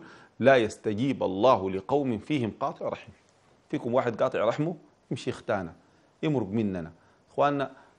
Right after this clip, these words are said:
الإنسان يفتقر إلى الله، افتقارك لله يظهر في المعاملة، حسن المعاملة، حسن الجوار.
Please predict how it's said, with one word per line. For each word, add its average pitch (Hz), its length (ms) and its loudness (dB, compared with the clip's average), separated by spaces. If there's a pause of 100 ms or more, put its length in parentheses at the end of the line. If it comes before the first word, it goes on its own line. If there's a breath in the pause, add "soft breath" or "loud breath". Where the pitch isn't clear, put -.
الإنسان 123 600 0 (180)
يفتقر 117 460 -4
إلى 104 200 -2
الله، 104 300 -2 (340)
افتقارك 151 640 2
لله 131 440 2 (360 soft breath)
يظهر 151 560 6 (300)
في 135 80 -2
المعاملة، 107 600 2 (420)
حسن 113 200 -8
المعاملة، 104 600 -2 (320)
حسن 123 300 -10
الجوار. 120 460 0